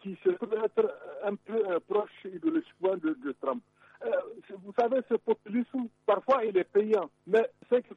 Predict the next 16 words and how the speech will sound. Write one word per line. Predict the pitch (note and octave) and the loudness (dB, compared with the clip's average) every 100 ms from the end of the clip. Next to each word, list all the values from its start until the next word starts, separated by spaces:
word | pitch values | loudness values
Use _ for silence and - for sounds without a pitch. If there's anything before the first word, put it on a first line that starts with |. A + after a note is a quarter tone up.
| - | -2
faut, | B3 A#3+ G#3 F#3+ | 2 2 2 -2
euh, | F3 F3 | -2 2
voir, | G#3+ G#3 - | 2 2 0
c'est | A3+ - | 0 0
que, | |
euh, | G3 - F3+ E3+ D#3 - _ - - A3 F3+ | -2 -2 -6 -8 -12 -16 _ -14 -12 -2 0
les | F#3 | 2
Américains | G#3 G3+ F3+ - A#3+ G3 | 0 -2 -2 2 0 2
ont | G3 F#3 | 0 0
leurs | F#3+ G3+ | 2 0
propres | - A#3 A#3 - F#3 | 0 2 2 2 -10
problèmes. | D#4 C4+ C4+ G3 _ _ _ _ - | -10 -6 -6 -6 _ _ _ _ -10
Ils | F#3+ A#3 | 0 2
ont | |
leurs | G#3+ G#3 | 4 2
propres | - A#3+ | 4 2